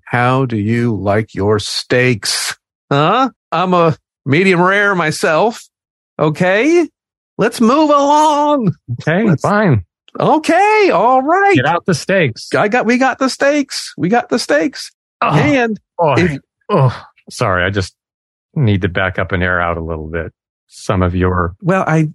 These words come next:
Speaker 1: you know what? I'll take, I need to take the garbage out. Why did I bring my, <laughs> the garbage bag into the cabin? That was a terrible idea. I'm gonna take it out right now.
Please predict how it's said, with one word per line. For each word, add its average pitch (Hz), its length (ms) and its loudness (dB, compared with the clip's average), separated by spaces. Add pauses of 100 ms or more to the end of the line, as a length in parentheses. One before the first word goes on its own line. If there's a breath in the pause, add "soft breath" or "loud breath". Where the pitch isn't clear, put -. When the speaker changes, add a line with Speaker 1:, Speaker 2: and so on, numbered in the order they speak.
Speaker 1:
you 165 100 2
know 185 100 2
what? 196 100 0
I'll 160 60 -4
take, 185 160 -4
I 151 60 0
need 156 100 2
to 135 80 2
take 143 100 0
the 117 80 -2
garbage 123 320 -2
out. 80 180 -2 (800)
Why 247 240 2
did 392 120 2
I 311 120 2
bring 269 220 0
my, 196 120 2
<laughs> 160 240 -4
the 175 120 0
garbage 233 320 0
bag 190 240 0
into 285 160 2
the 202 100 -2
cabin? 240 320 0
That 262 100 -4
was 240 80 -4
a 240 60 0
terrible 226 340 0
idea. 113 280 0
I'm 202 60 0
gonna 247 140 -2
take 220 140 -2
it 202 80 -2
out 190 120 -2
right 226 220 -2
now. 226 240 -2